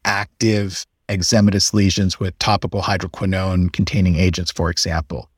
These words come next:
I like to check to make sure that the lesion is hyperpigmented patch is completely flat. I have the patient even verify so they understand how to differentiate between a inactive area that is just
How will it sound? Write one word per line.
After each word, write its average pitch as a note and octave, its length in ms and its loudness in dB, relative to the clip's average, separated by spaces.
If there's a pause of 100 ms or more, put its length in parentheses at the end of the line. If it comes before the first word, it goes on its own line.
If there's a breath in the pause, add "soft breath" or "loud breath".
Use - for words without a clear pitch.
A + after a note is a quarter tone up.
(320 loud breath)
I - 80 0
like G#2+ 200 -2
to - 80 -4
check - 340 0
to - 80 2
make G#2 200 4
sure G2+ 400 2
that F#2 280 -2
the F2 140 -2
lesion G2 440 2
is F2+ 140 -2
hyperpigmented G2 840 -2
patch G2 280 -2
is - 120 -6
completely - 680 -2
flat. G#2 600 -2 (320)
I F2+ 160 0
have G#2 180 -2
the - 80 -6
patient A#2 540 0
even G#2 260 0
verify G2+ 460 -2
so F#2+ 160 -2
they G2+ 180 0
understand G2 580 -2
how - 140 -2
to F#2 100 -2
differentiate F#2+ 840 0 (240 loud breath)
between F#2+ 480 2 (120)
a F#2 320 0 (380)
inactive G#2+ 920 0 (120)
area G2+ 480 0
that F#2 160 -2
is F2+ 160 -2
just - 320 -2